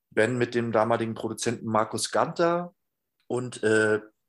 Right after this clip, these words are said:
Moritz Enders, das ist auch so ein Mixing-Engineer und Produzent, äh, da waren wir im, im Stuhl, äh, <laughs> im Stuhl, <laughs> im Studio. Ich weiß gar nicht mehr, was das für ein Studio war tatsächlich.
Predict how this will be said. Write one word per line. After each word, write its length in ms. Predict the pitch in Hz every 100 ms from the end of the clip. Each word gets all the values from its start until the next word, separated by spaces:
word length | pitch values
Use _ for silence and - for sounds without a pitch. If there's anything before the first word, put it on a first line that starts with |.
| _ _ _ _ _
Moritz 320 | 107 117 117 -
Enders, 420 | 113 160 160 160
das 160 | 123 -
ist 100 | -
auch 120 | 123
so 120 | -
ein 240 | 120 120 -
Mixing-Engineer 840 | 113 127 - 135 120 120 123 123
und 180 | 123 117 _ _
Produzent, 680 | - 117 117 120 120 120 -
äh, 180 | 107
da 120 | 98 98
waren 180 | 101
wir 160 | 104 107
im, 300 | 101 101 101 _ - _ _ _ _ _ _ _ _ _
im 120 | 107
Stuhl, 500 | - - 117 120 - _ _ _
äh, 60 | 107
<laughs> 200 | 101 -
im 80 | 113
Stuhl, 460 | - - 92 92 90 - - - 214 -
<laughs> 520 | 202 156 - 156 -
im 120 | - 127
Studio. 840 | - - 135 110 107 104 120 - _ _
Ich 100 | -
weiß 180 | - -
gar 80 | 143
nicht 140 | 131
mehr, 100 | 123
was 200 | 113 -
das 60 | -
für 100 | 107
ein 20 |
Studio 320 | - 120 113 92
war 260 | 113 -
tatsächlich. 840 | - - - - _ 92 95 -